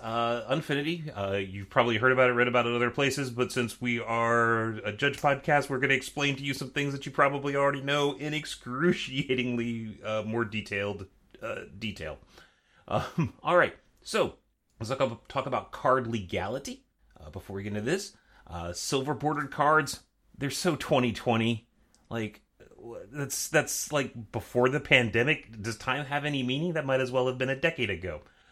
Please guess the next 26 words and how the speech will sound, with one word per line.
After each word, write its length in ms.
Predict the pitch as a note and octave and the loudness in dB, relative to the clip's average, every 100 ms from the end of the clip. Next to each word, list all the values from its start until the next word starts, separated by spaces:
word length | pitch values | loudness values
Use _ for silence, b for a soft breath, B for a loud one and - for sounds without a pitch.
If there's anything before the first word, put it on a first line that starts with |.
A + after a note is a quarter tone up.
| b | b
So, 440 | - F3+ E3 C#3+ - _ _ _ | 2 6 6 6 -10 _ _ _
what 300 | - A2+ F3 | -10 0 4
they've 160 | G3 E3+ | 4 4
started 280 | F#3+ E3 C#3 | 2 2 2
doing 220 | B2+ B2+ | 4 6
is, 180 | B2 B2+ | 6 4
is 320 | C3+ A2 G2+ | -2 -6 -6
this 240 | A#2+ - C3 | -6 -4 -2
new 180 | C3+ E3 | 0 0
Unfinity, 540 | D#3+ D#3 C3 C3 - | 0 0 0 -4 -4
Unfinity 440 | A#2 A#2+ C3+ A#2 A2 | -4 0 0 0 0
set, 240 | B2+ - | -2 -2
it's 180 | - - - | -6 -10 -8
all 260 | - C#3+ C3+ | 0 2 2
black 340 | C3+ C#3 - | 0 -2 -2
border, 440 | A2 F2+ E2 B2 - _ _ _ - | -2 -2 -2 -6 -10 _ _ _ -4
but 560 | - F3+ G#2+ - - | 0 2 0 -4 -12
black 220 | C3+ F3+ | -10 -4
border's 240 | C#3 B2+ C#3 | -2 -2 -2
traditionally 460 | B2+ A2 - B2 | -2 -2 -2 -2
meant 360 | A2 F#2 G2+ - | -2 -2 -8 -12
tournament 400 | - F#2+ F2+ F#2 | -8 -4 -4 -4
legal, 420 | C3 F3+ G2+ F2+ F#2+ | -2 -2 -2 -6 -8
and 200 | A#2+ C3 | -8 -6
unfin-, 540 | B2+ C#3 - C3+ C#3 | -6 -8 -4 -4 -2
uh, 200 | A2 A2 | -2 -2